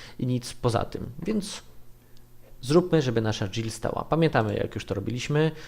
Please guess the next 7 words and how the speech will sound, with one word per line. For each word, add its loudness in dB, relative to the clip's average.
Tworzyliśmy 0
sobie 0
animatora, 2
więc 0
stwórzmy 0
sobie 0
teraz 4